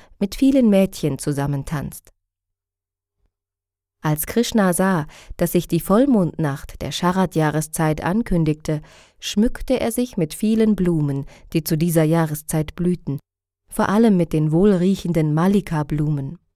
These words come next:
Er erinnerte sich daran, wie die Gopis zur Göttin Katyayani gebetet hatten, um ihn als Ehemann zu bekommen.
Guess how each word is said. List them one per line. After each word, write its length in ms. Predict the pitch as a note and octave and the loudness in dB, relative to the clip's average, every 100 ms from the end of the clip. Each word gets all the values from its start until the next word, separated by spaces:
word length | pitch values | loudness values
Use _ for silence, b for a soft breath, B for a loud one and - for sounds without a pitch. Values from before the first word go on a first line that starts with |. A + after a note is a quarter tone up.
| _ - | _ -2
Er 160 | G#3 | 0
erinnerte 480 | G#3 - C4 C4 G#3 | 2 4 4 4 2
sich 260 | D#3 D#3 - | 0 0 0
daran, 480 | D#3 D3+ E3 D#3+ - b | 0 2 0 0 -4 b
wie 140 | - E3 | -2 2
die 120 | E3 | 2
Gopis 640 | D#3 D#3 D3+ F#3 A3 - - | 2 0 0 -2 -4 -6 -8
zur 200 | - G3 | -2 0
Göttin 420 | G3+ G3+ G3+ G3 - - | 2 2 2 2 -4 -6
Katyayani 680 | G3 G#3+ G3 F#3+ A3 G3+ | -2 2 2 2 4 2
gebetet 560 | D3 D3 D3+ D#3 D#3+ - | 0 0 0 0 -2 -4
hatten, 300 | C#3 - C3 B B B | -6 -6 -8 B B B
um 160 | - D#3+ | -2 2
ihn 160 | E3 | 2
als 220 | D#3 D#3 - | 2 0 2
Ehemann 480 | F3+ G3 E3 D3+ | 4 4 2 0
zu 120 | D3+ C#3+ | -2 -4
bekommen. 540 | D3+ - C#3+ C#3 E3+ | -4 -4 -6 -6 -12